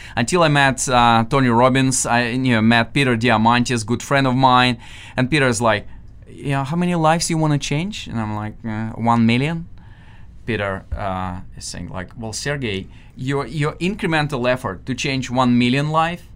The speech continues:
and one billion life, negligent, right? So just try for one billion." So this is my, you know, my mission today is changing one billion lives, but it's, it's just amazing, you know, how rewarding this whole,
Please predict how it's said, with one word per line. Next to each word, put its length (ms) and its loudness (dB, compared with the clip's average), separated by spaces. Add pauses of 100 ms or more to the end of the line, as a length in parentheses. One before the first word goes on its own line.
(420)
and 380 0
one 300 4
billion 320 2
life, 400 -2 (180)
negligent, 720 0 (100)
right? 240 -10
So 300 -2
just 320 -2
try 220 4
for 160 -6
one 180 0
billion." 260 -4
So 360 -2 (240)
this 200 -2
is 160 -2
my, 280 2
you 160 0
know, 100 0
my 220 2
mission 400 -2
today 340 0
is 100 -4
changing 440 0
one 200 2
billion 320 0
lives, 320 2 (360)
but 100 2
it's, 340 -2 (280)
it's 160 -4
just 180 -2
amazing, 880 0
you 140 -4
know, 340 -2
how 680 4 (280)
rewarding 680 0
this 180 -6
whole, 480 -6